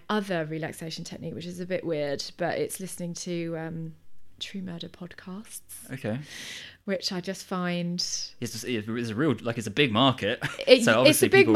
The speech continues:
Speaker 2: really love
Speaker 1: market,
Speaker 2: it.
Speaker 1: but, um, I heard you saying about, you know, feeling like you can't watch Peaky
Speaker 2: Oh, yeah, I have
Speaker 1: Blinders.
Speaker 2: to be careful of what I consume.
Speaker 1: I'm, like, the opposite. I, I,
Speaker 2: Really?
Speaker 1: the more guts
Speaker 2: Oh,
Speaker 1: and
Speaker 2: wow.
Speaker 1: intestines there are, <laughs> the better. And I just, it just takes me to another place and really helps me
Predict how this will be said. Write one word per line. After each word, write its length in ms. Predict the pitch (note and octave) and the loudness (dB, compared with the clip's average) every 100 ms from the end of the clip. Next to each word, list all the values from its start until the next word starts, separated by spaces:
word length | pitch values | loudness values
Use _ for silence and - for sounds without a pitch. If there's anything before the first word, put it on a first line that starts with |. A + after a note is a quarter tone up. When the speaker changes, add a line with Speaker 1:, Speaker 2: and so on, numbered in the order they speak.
| D4+ | 10
Speaker 2:
really 240 | D#4 A3 | 10 10
love 80 | A3+ | 10
Speaker 1:
market, 180 | G3 G3 | 10 8
Speaker 2:
it. 60 | - | 6
Speaker 1:
but, 260 | A#3+ A#3 - | 8 8 8
um, 280 | - A#3+ A#3 | 6 6 6
I 120 | A#3+ | 4
heard 260 | C4+ C#4 C4+ | 4 2 2
you 140 | C4+ | 0
saying 240 | C4 G#3 | 4 2
about, 340 | G#3 G3+ G3 - | 4 2 2 -2
you 80 | G#3+ | -2
know, 220 | G3 F#3+ | -2 -4
feeling 320 | G3 A3 G3+ | -2 -2 0
like 260 | G3+ G3 - | 0 -2 -4
you 60 | G3+ | -6
can't 240 | A3 G3 | -2 0
watch 200 | G3+ - | 0 -2
Peaky 260 | - G#2 - | -6 -8 2
Speaker 2:
Oh, 80 | C3 | 6
yeah, 80 | C3 | 10
I 40 | |
have 160 | A#2+ A#2 | 10 10
Speaker 1:
Blinders. 220 | G#2+ G#2 | 8 2
Speaker 2:
to 40 | G2+ | -2
be 120 | G#2+ | -2
careful 360 | G#2 G#2+ A2 G#2 | -2 -4 -4 -8
of 80 | F2+ | -8
what 80 | F#2 | -8
I 40 | |
consume. 300 | - G#2+ - | -8 -10 -2
Speaker 1:
I'm, 240 | A3 A3+ A3 | 4 4 4
like, 160 | G#3 | 2
the 120 | G3 | 2
opposite. 520 | G#3 G#3 G3 F3 D3 - | 2 -2 -6 0 0 0
I, 220 | F#3 F3+ | -2 -2
I, 100 | - | 0
Speaker 2:
Really? 140 | A#3 G3+ | 0 4
Speaker 1:
the 100 | A3 | 4
more 320 | A3 A3 G#3 | 4 4 2
guts 760 | G#3 G3 - - - - - - | 2 0 -2 -10 -8 -6 -6 2
Speaker 2:
Oh, 280 | B2 E3 | 6 6
Speaker 1:
and 160 | A2 C#3 | 6 4
Speaker 2:
wow. 100 | A#2 | 4
Speaker 1:
intestines 840 | F#2+ - G3 F#3 - F3 E3 E3+ E3 | 0 -2 -4 -6 -4 -4 -4 -6 -4
there 160 | D#3+ | -4
are, 480 | C#3+ F#3 D#3 D#3 - | 4 6 6 2 0
<laughs> 1600 | D#4 - A4+ - - G#4+ A#4+ F#4+ G4+ - - - - - - - | 0 6 6 10 10 12 10 8 2 2 -2 -2 -2 -2 -2 0
the 80 | A3+ | 2
better. 320 | A3+ B3 - | 6 4 4
And 260 | E3+ C3 F#3+ | 2 4 4
I 80 | A3 | 4
just, 200 | A#3 - | 2 4
it 140 | A3+ | 4
just 200 | F#3+ F#3 | 4 -2
takes 260 | B3 G#3+ - | 0 -2 0
me 80 | G3+ | -4
to 140 | - | -4
another 240 | G3 F3+ F3+ | -4 -4 -6
place 300 | G3+ F#3+ - | -4 -4 -4
and 120 | F3 | -6
really 200 | F3 E3+ | -4 -4
helps 320 | G3+ E3 - | -4 -6 -8
me 260 | E3+ D3+ | -8 -8